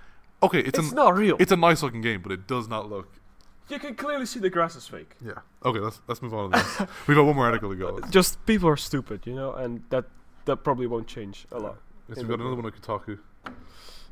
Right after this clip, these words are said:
Speaker 1: And, um, this is about, uh, this is sort of just a topic I wanna talk about.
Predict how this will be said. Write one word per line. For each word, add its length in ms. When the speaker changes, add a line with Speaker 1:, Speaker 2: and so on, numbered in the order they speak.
Speaker 1:
And, 300
um, 540
this 140
is 80
about, 400
uh, 520
this 180
is 100
sort 140
of 80
just 200
a 60
topic 240
I 40
wanna 200
talk 200
about. 240